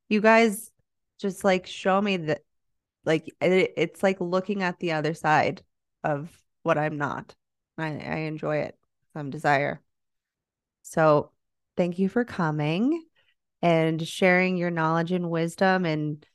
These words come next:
waves with us. They were fun for me to watch.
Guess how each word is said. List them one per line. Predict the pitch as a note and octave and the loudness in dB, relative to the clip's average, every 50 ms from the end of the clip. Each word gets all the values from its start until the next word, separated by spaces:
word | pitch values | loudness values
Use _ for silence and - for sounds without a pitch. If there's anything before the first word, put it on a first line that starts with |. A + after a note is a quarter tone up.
| _ _ _ _ _ _ _ | _ _ _ _ _ _ _
waves | - E3+ E3+ D#3 D#3+ E3+ F3+ G3+ G#3+ A3+ A3+ - - - - - _ _ _ - | 0 2 4 6 6 4 4 4 2 2 0 -2 -6 -10 -12 -16 _ _ _ 0
with | G#3 G3+ G3+ G3+ - | 2 2 4 4 6
us. | A3 A3 A3+ B3 C4 B3+ - - - - _ _ _ _ - | 6 8 8 6 6 2 -2 -10 -16 -20 _ _ _ _ 0
They | F#3+ F3+ | 2 4
were | E3 F3 F#3 F#3 | 4 4 2 2
fun | - - F#3+ E3+ F3+ G3 G3 G3+ | 2 2 2 2 2 0 -4 -10
for | - - - G#3+ F#3+ | -12 -6 -4 -4 -2
me | F#3+ F#3+ F#3+ G3 | 0 0 2 2
to | G#3 G3+ | 4 4
watch. | F3+ E3+ D#3 D3 - - - - - - - - | 6 6 6 6 6 4 2 -2 -6 -6 -4 -6